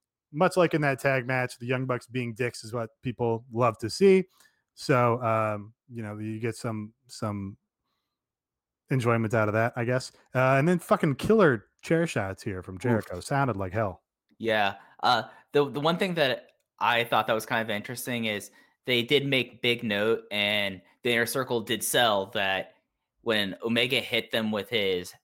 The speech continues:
Speaker 2: hand, his arm in the cast, they did sell, sell a little bit more than, like, usual strikes, and I thought that was kind of interesting. So we could maybe have, like, a whole thing, because how much they love doing, like,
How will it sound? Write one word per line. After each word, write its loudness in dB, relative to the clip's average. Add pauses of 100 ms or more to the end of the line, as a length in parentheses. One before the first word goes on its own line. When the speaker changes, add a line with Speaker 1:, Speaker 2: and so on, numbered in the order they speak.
Speaker 2:
hand, -2
his -4
arm -2
in -6
the -6
cast, -4 (240)
they -2
did 0
sell, 0
sell 0
a 0
little -2
bit -4
more -2
than, -8
like, -6
usual -4
strikes, -6
and -10
I -8
thought -10
that -10
was -16
kind -20
of -20
interesting. -20 (260)
So -8 (380)
we 0
could -2
maybe 2
have, 0
like, -2
a -8
whole 0
thing, -2 (360)
because -2
how 0
much 0
they 0
love 0
doing, 0
like, -2